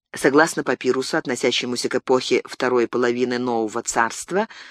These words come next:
царь Гиксосов Апопи, Апофис, избрал Сетха своим господином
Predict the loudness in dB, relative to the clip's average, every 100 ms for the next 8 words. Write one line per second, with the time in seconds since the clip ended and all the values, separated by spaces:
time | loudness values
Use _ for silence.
0 | -20 -20 _ 0 6 6 4 -2 -4 -4
1 | -4 -4 0 0 0 0 -2 -4 -20 -20
2 | -16 4 4 4 2 2 2 -2 -2 0
3 | 0 2 4 4 2 -6 -8 -16 -20 -20
4 | -20 _ _ _ _ 2 2 2 4 6
5 | 6 2 -4 2 2 2 -2 -2 -2 -6
6 | _ _ -16 0 4 4 4 2 0 -2
7 | -4 -2 -2 -2 -4